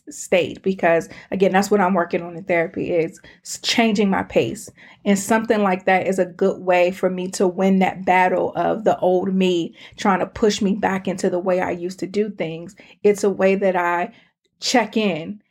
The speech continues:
and say, "Hey, girl, you winning the battle right now, or are you not? You battling for this new territory. Let's, so let's take a second. Let's, let's be present.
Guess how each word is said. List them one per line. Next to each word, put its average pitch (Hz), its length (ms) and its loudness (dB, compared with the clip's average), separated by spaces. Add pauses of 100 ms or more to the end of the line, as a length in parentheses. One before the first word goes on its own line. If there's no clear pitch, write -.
(180)
and 202 120 -4
say, 185 200 2
"Hey, 277 280 2
girl, 233 520 2 (520)
you 196 180 -2
winning 202 260 2
the 208 80 2
battle 220 280 4
right 254 220 -2
now, 269 260 -2
or - 140 -8
are 196 160 -2
you 220 180 -6
not? 254 360 -2 (340)
You 185 160 -4
battling 214 420 0
for 233 120 0
this 233 160 2
new 247 120 2
territory. 240 640 2
Let's, 170 180 -4
so 175 80 0
let's 175 180 -4
take 185 200 0
a 240 60 0
second. 226 420 -2
Let's, 170 220 -8
let's 175 220 -2
be 214 140 -6
present. 196 600 -2